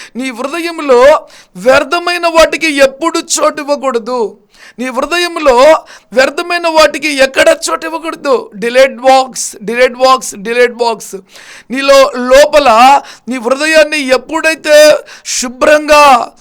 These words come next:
హృదయ శుద్ధిగా, శుద్ధిగా ఉంచుకుంటావో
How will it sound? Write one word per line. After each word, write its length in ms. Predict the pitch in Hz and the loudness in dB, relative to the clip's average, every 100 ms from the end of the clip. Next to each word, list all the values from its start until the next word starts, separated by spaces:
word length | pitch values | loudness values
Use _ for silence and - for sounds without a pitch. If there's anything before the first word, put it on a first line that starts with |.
| _ | _
హృదయ 380 | 196 247 294 320 | -6 -4 -2 -4
శుద్ధిగా, 680 | - 294 277 294 294 277 240 - - | -2 -6 -6 0 4 4 2 -2 -18
శుద్ధిగా 580 | - - 277 277 311 320 | -8 -6 -6 -6 0 2
ఉంచుకుంటావో 920 | 311 311 - 311 285 285 262 233 254 | 2 -2 -8 -10 -2 0 4 4 4